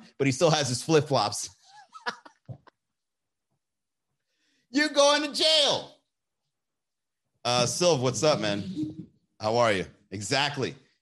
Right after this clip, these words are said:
Yeah, I've seen those places, Jonah. Uh, I think, I think you know what it is. If, you know, you get a tax break if you claim a space in your house as an office. I do it all the time.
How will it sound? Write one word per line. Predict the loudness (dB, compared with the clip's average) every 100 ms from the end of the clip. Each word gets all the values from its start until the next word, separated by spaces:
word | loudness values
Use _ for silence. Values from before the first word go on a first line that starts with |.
| _ -2
Yeah, | 0 0 0
I've | -2 -2
seen | -4 -2 2
those | 2 2
places, | -2 -2 -4 -10
Jonah. | -8 -6 -6 -8 -6
Uh, | -2 -2 -2
I | -2
think, | -4 -4
I | -4
think | -4 -4
you | -2
know | -2
what | -2
it | -2
is. | -6 -6
If, | -8 -8 _ _ _ _
you | -2
know, | -2
you | 0
get | -2
a | -2
tax | -2 -4 -4
break | -6 -6 -6 -10 -20 _
if | -8 -8 -10 _ _ _
you | -10 -10
claim | -10 -8 -4 -2 -4 -6
a | -8
space | -8 -8 -4 -4 -4 -8
in | -8
your | -8
house | -6 -4 -4 -8
as | -10
an | -8
office. | -8 -10 -12 -12 -12 -14 _ _ _ _ _ _ _ _ _ _ _ -10
I | -4
do | 0
it |
all | 2 0
the | -2
time. | -4 -4